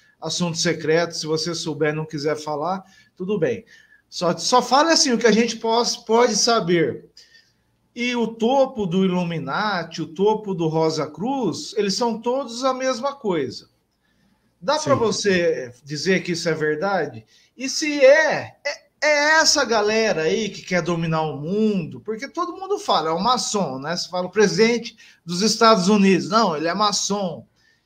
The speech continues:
Speaker 1: E aí eles têm aquele segredo, a própria nota de um dólar, né? Você vê lá a pirâmide, símbolos maçom, um olho, né?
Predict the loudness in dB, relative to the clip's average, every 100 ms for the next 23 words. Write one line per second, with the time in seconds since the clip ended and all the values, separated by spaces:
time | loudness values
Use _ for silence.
0 | _ -2 -2 -2 -2 -2 -2 -2 -2 -2
1 | 0 0 0 -2 -4 -2 -2 -2 -2 0
2 | 0 0 0 0 -2 0 2 2 2 0
3 | -4 -4 -6 -6 -4 -4 -2 0 0 -2
4 | -2 -2 -2 -4 -6 -6 -4 -4 -4 -4
5 | -6 -10 -8 -6 -6 -6 -8 -8 -16 _
6 | _ -8 -6 -6 -8 -4 -2 -2 -4 _
7 | _ -8 -6 -6 -4 0 2 2 -2 -4
8 | -8